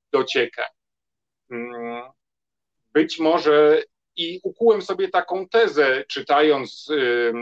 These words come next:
drugi tom książki o, e, Rydzygiego Przyjaciele, e,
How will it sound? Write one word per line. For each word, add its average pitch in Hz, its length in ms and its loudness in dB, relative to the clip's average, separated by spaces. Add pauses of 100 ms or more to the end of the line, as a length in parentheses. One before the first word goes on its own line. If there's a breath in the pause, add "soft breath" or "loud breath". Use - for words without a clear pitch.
(160)
drugi 123 420 -6
tom 127 280 -2
książki 131 680 -6
o, 120 280 2 (400)
e, 123 360 -2
Rydzygiego 123 800 0
Przyjaciele, 156 680 0
e, - 460 -10